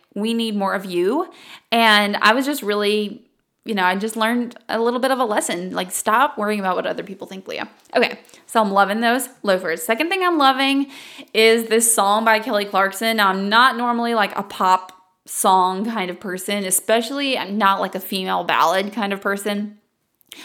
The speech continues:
But this one is awesome. It's called Invincible, and it's by Kelly Clarkson, and it's just, it's gorgeous. It's like, you wanna sing along, and you wanna go out there and get stuff done. So I've been loving that one.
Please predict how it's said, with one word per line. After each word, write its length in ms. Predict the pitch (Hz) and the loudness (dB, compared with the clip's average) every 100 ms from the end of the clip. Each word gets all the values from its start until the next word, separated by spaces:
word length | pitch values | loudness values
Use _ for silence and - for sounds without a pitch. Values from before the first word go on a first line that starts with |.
| - 262 | -20 -8
But 80 | 254 | -6
this 180 | 294 285 | -6 -2
one 140 | 330 | 0
is 140 | 320 226 | 2 4
awesome. 360 | 165 - 175 | 4 2 -4
It's 160 | 180 190 | -6 -4
called 200 | 214 185 | -2 -2
Invincible, 640 | 180 175 185 147 127 - - - - | -4 -6 -6 -8 -8 -10 -18 -20 -6
and 160 | 190 | -4
it's 80 | 190 | 0
by 140 | 196 | 0
Kelly 260 | 196 208 214 | 2 2 2
Clarkson, 520 | 226 190 190 185 180 | 2 0 0 -6 -6
and 180 | - 190 | -6 -8
it's 100 | 185 | -6
just, 220 | 214 208 208 | -4 -4 -4
it's 160 | - 202 | -4 -4
gorgeous. 800 | 202 214 233 226 226 226 226 226 | 0 4 4 4 4 4 4 -2
It's 180 | 185 175 | -8 -6
like, 220 | 143 143 _ _ - | -6 -8 _ _ -10
you 120 | 202 | 0
wanna 200 | 220 214 | 0 0
sing 260 | - 220 | -2 -2
along, 500 | 208 196 190 190 190 | 0 2 4 4 2
and 200 | 185 185 | -4 -6
you 80 | 180 | -4
wanna 180 | 190 185 | -4 -4
go 160 | 185 180 | -2 0
out 120 | 175 | 0
there 140 | 165 | -4
and 180 | 160 170 | -6 -6
get 140 | 180 | -6
stuff 180 | 175 175 | -4 -6
done. 240 | - - - | -8 -12 -12
So 240 | - 92 - _ - | -12 -12 -14 _ -12
I've 60 | 196 | -6
been 140 | 190 | 2
loving 240 | 202 220 | 4 4
that 180 | 220 196 | 2 2
one. 240 | 202 196 | 0 -2